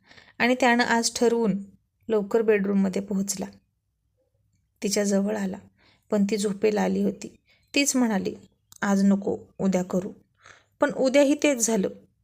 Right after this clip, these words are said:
मग पुढचे चार पाच रात्री असंच झालं. ती त्याला टाळतच राहिली. आणि हे असं आता आठ नऊ दिवस झालं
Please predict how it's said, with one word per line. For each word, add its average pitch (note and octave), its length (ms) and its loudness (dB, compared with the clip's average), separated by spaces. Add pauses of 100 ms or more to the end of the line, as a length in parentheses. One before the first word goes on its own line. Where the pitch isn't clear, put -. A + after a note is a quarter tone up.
(120)
मग G#3+ 160 -4
पुढचे G#3 340 -2
चार G3+ 420 0
पाच G3+ 460 -2
रात्री G3 400 -2
असंच G3+ 260 0
झालं. G3+ 320 -2 (520)
ती B3 60 2
त्याला A3+ 260 4
टाळतच G#3+ 520 2
राहिली. A3 400 -4 (440)
आणि G3+ 440 2 (240)
हे B3+ 180 2
असं A#3 360 2
आता G#3 400 2 (340)
आठ A3+ 320 -4
नऊ G#3+ 180 0
दिवस G#3 280 2
झालं G#3 300 -2